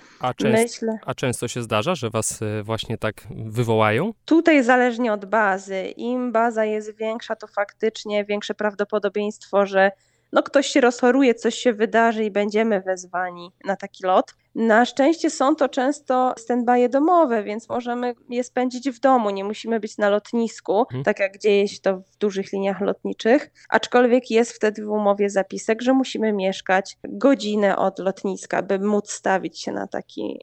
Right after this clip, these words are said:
Speaker 2: na takim locie podczas dyżuru. No i myślę, że jest to na zasadzie jednego dnia tygodniowo.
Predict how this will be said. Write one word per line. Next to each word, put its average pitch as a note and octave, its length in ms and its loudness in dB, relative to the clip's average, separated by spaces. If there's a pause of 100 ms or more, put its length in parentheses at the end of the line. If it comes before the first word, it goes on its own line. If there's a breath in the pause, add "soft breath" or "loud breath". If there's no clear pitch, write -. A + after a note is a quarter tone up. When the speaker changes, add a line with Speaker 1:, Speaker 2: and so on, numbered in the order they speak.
(100)
Speaker 2:
na G3+ 120 -6
takim G3 340 -10
locie F#3+ 300 -4
podczas F#3 380 -6
dyżuru. F#3+ 580 0 (220 loud breath)
No C#4+ 160 4
i D4+ 100 6
myślę, D#4 360 4
że D4+ 100 0
jest C#4+ 200 0
to C#4 60 -6
na C#4 100 0
zasadzie C4 420 -4
jednego B3+ 340 0
dnia A#3 160 -2
tygodniowo. G#3 800 -2